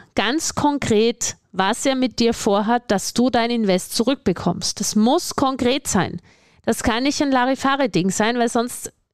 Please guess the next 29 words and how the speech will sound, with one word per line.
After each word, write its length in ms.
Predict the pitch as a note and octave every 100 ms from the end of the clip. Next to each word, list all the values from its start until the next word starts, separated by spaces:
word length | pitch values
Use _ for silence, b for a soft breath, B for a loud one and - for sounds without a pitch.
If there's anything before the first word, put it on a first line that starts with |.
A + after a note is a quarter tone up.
| - -
ist 200 | - B3+
es 140 | B3+ -
nur 100 | C4
die 100 | B3+
Energie, 380 | B3 A#3+ D4
die 140 | D4 A#3
du 100 | F3+
da 160 | F#3
einkaufst. 580 | C3+ F3 F#3 G#3+ C4 -
Und 60 | A#3
sobald 500 | A3+ G#3+ A#3 - -
du 100 | A#3+
aber 200 | A3 A3+
aus 100 | A3
der 140 | A3
Energie 260 | A3 G#3 A#3
wieder 180 | A3 G3+
draußen 380 | A3+ D#4+ -
bist 220 | A3 G#3 -
von 160 | G3
dem 160 | F#3+ F#3
Coach, 380 | G#3 A#3+ - - B B B B
hast 220 | - A3
du 40 | A#3+
keine 260 | A#3 A3+
Fähigkeiten 640 | G#3+ A3 A3 - B3+ A#3 A#3
und 100 | A3+
Fertigkeiten 680 | - G3+ - - A#3 A3 A3
gelernt, 600 | A3 G3 E3 G#3+ F#4